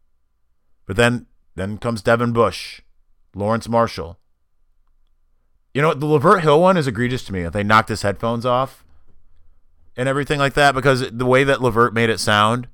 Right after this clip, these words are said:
and Lavert's a pretty calm, unassuming guy. I really do trust what he has to say about it. It just sounds like they were trying to, you know, do something.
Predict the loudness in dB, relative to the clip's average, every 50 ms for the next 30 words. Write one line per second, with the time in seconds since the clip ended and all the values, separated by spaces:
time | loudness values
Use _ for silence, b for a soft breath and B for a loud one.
0 | -20 _ _ -20 -20 -20 -20 _ -14 -8 -6 -2 -2 0 2 2 2 2 0 -2
1 | 0 0 0 -2 -2 -4 -2 2 2 2 2 2 0 0 -2 -2 -4 -6 -6 -4
2 | -4 -4 -4 -2 0 2 2 2 0 -2 -4 -12 _ _ _ -20 -20 -20 -20 -20
3 | -20 _ _ -20 -20 -20 -12 -4 0 2 2 2 2 2 0 0 -2 -4 -4 -2
4 | -2 -2 -2 -2 -6 -10 -8 -6 -6 -6 -6 -8 -12 -16 -12 -10 -10 -8 -6 -4
5 | -4 -2 -2 -4 -6 -10 _ _ _ _ _ _ _ _ _ _ _ _ _ _
6 | _ -20 -20 _ _ _ _ _ _ _ -20 -20 -20 -20 -12 -8 -6 -4 -4 -4
7 | -2 0 0 0 0 0 0 -2 -2 0 -2 -2 0 -2 -2 -2 -2 -2 0 0
8 | 0 -2 -4 -4 -6 _ _ _ _ _ _ _ _ _ _ _ _ -4 -2 -2
9 | -2 -2 -4 -6 -8 -12 -20 _ _ _ _ _ _ _ _ _ _ _ _ _
10 | _ _ _ _ _ _ _ _ _ _ _ _ _ _ _ _ _ _ _ _
11 | _ _ _ _ _ _ _ _ _ _ -12 -6 -4 -4 -4 -2 -4 -4 -6 -6
12 | -12 -18 -20 -20